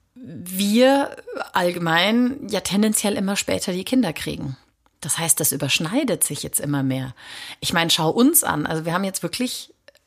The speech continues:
kleine Kinder. Deine sind nicht mehr so ganz mini, aber das ist ja im Prinzip die anstrengendste Phase, wenn du so kleine Kinder hast.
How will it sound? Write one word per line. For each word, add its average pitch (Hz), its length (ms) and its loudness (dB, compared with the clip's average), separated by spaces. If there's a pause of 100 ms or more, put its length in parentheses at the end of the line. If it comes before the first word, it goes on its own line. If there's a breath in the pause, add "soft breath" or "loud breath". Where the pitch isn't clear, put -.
(200)
kleine 190 720 2
Kinder. 262 500 2 (600 soft breath)
Deine 208 320 6
sind 220 200 0
nicht 226 240 2
mehr 196 140 4
so 175 120 0
ganz 180 280 0
mini, 262 380 6
aber 190 340 2 (440 loud breath)
das 175 140 -2
ist - 220 0
ja 220 120 4
im 226 140 0
Prinzip 202 360 -2
die - 100 0
anstrengendste 160 720 2
Phase, 190 680 0
wenn 190 200 -2
du 180 80 -2
so 180 140 -4
kleine 180 360 -2
Kinder 190 360 -2
hast. - 460 -2